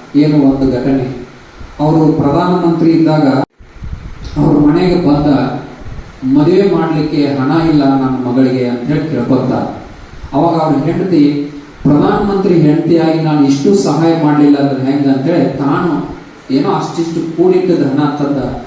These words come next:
ಆ ಹೆಣ್ಮಗಳಿಗೆ ಒಂದು ಇಪ್ಪತ್ತು ಸಾವಿರ ರೂಪಾಯಿಗಳನ್ನ ಕೊಡ್ತಾಳ. ಇದನ್ನ ಲಾಲ್ ಬಹದ್ದೂರ್ ಶಾಸ್ತ್ರಿ ಅವರು ನೋಡ್ತಿರ್ತಾರ. ಆಕೆ ಬಾಳ ಅಂಗಲಾಚಿ ಬೇಡ್ಕೊತಾಳ, "ನನ್ನ ಮಗಳ ಮದುವೆ ಮಾಡ್ಲಿಕ್ಕೆ ಹಣ ಇಲ್ಲ, ಕೊಡ್ರಿ" ಅಂತಂದಾಗ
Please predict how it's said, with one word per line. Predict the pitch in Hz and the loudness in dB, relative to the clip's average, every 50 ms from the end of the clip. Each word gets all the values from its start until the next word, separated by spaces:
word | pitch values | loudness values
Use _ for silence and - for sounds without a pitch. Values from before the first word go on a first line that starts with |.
| - - - - - 143 135 | -16 -18 -20 -14 -8 -4 -4
ಆ | 131 | -2
ಹೆಣ್ಮಗಳಿಗೆ | 131 135 139 139 143 151 156 147 147 139 135 131 123 123 123 127 135 | 0 2 2 2 2 0 0 0 2 2 2 2 0 0 -2 -2 0
ಒಂದು | 135 135 135 | 2 2 2
ಇಪ್ಪತ್ತು | 131 131 - 165 165 165 170 151 | 2 0 0 0 0 0 0 0
ಸಾವಿರ | 143 - 147 139 135 131 131 131 | -2 -2 -2 0 2 2 4 2
ರೂಪಾಯಿಗಳನ್ನ | 127 127 143 131 - - 120 120 135 135 131 - | 2 0 0 0 -2 -2 -2 -2 -2 -2 -4 -4
ಕೊಡ್ತಾಳ. | 120 113 - - 123 113 113 120 - - - - - - - 139 | -6 -6 -6 -6 -6 -6 -6 -6 -8 -12 -14 -18 -12 -6 -2 0
ಇದನ್ನ | 135 135 135 135 131 123 123 120 - - - - - - - 131 | 0 0 0 -2 -4 -4 -6 -8 -10 -12 -16 -18 -16 -8 -2 0
ಲಾಲ್ | 135 151 165 165 | 2 2 2 2
ಬಹದ್ದೂರ್ | 165 160 147 143 143 143 143 127 - | 2 2 2 2 2 2 0 0 -2
ಶಾಸ್ತ್ರಿ | - 135 127 123 - - - 147 143 135 | -4 -6 -6 -6 -6 -6 -4 -2 0 0
ಅವರು | 127 127 123 123 117 113 120 | 0 0 0 -2 -2 0 0
ನೋಡ್ತಿರ್ತಾರ. | 131 139 139 139 139 139 135 120 120 117 117 117 117 117 - - - - - - 131 | 2 2 2 2 2 2 0 0 0 -2 -4 -4 -6 -8 -8 -12 -16 -16 -12 -8 -4
ಆಕೆ | - 143 | -2 -2
ಬಾಳ | - 127 131 135 | -2 0 0 0
ಅಂಗಲಾಚಿ | 147 151 135 139 147 147 151 156 151 147 143 139 143 143 135 123 | 0 0 0 0 0 0 0 0 0 0 0 2 0 0 0 0
ಬೇಡ್ಕೊತಾಳ, | 123 120 120 127 123 127 131 | 0 -2 -2 -2 -4 -4 -4
"ನನ್ನ | 123 113 110 110 117 120 123 123 123 127 | -6 -6 -6 -8 -8 -8 -6 -6 -6 -4
ಮಗಳ | 127 135 143 | -2 0 0
ಮದುವೆ | 143 139 127 117 117 123 131 135 135 131 | 0 0 -2 -4 -2 0 2 2 2 0
ಮಾಡ್ಲಿಕ್ಕೆ | - 120 120 117 117 120 120 117 | -2 -4 -6 -6 -8 -8 -8 -6
ಹಣ | 117 123 123 120 113 | -6 -4 -2 -2 -2
ಇಲ್ಲ, | 113 113 110 113 110 - | -2 -4 -4 -6 -6 -6
ಕೊಡ್ರಿ" | 123 123 120 123 120 117 | -6 -4 -4 -4 -4 -4
ಅಂತಂದಾಗ | 113 - - 131 117 117 131 139 143 143 123 | -4 -6 -8 -8 -6 -4 -2 -2 0 0 -2